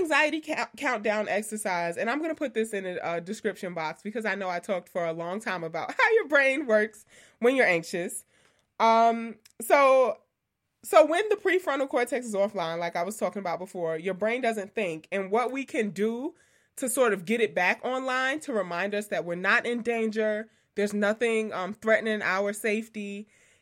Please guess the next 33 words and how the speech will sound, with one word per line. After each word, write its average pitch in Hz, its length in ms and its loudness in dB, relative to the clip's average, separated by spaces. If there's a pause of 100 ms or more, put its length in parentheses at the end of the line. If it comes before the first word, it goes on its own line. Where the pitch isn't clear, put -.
(140)
is 220 240 8
to 247 160 -4
do 220 280 0
sensory 214 580 -2
things. 156 440 -6
I 185 140 2
call 214 240 2
it 180 140 -6
grounding. 165 640 -4 (640)
Um, 220 480 2
and 220 160 -2
so 202 560 4 (120)
this 320 280 2
countdown 214 800 2 (540)
engages 208 640 2 (140)
all 226 180 8
five 196 280 0
of 185 100 -14
our 170 140 -2
senses. - 640 -12 (280)
So 247 180 2
the 220 100 0
first 254 380 0
step, 330 300 0 (680)
five 262 400 2
things 240 320 -4
you 220 100 -4
see, 160 400 -10 (760)
and 175 260 -4 (100)
actually, 214 600 2
like, 196 240 -4
list 190 300 -8
them. 143 320 -12